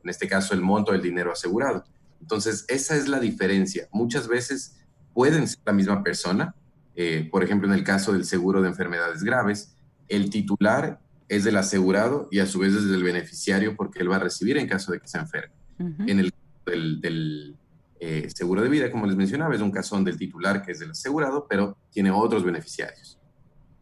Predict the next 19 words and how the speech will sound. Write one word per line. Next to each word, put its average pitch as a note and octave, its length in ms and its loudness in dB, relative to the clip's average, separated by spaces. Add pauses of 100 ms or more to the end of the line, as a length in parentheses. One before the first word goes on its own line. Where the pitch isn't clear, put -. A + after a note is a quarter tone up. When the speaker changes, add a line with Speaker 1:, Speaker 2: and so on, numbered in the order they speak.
(500)
Speaker 2:
Ya, C#3 260 -2
ya C#3 120 -4
está - 160 -8
má-, E3 340 -2
más F3 300 2
aclarado. C#3 460 2 (200)
<laughs> - 1600 0
Camilo, A3 320 6
las G3 180 4
personas G3+ 360 0
que A#3+ 100 2
nos A3 120 2
están G3 200 4
escuchando, E3 580 6
que D3+ 140 -2
quieren G3 380 2
conectar F3+ 720 6
con E3 220 2
Unit, D#3 460 4